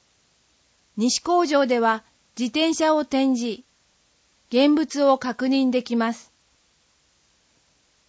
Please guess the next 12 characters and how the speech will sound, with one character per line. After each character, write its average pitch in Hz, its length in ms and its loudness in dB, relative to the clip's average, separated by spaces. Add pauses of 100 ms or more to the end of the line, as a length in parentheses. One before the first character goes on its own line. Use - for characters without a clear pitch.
(140)
丸 262 300 0
二、 262 300 -2 (640)
譲 254 260 0
っ 302 40 -4
て 320 220 0
ほ 311 160 0
し 339 280 -2
い - 20 -6
人 247 240 -2
は、 220 240 0 (380)
欲 254 120 0
し - 140 -4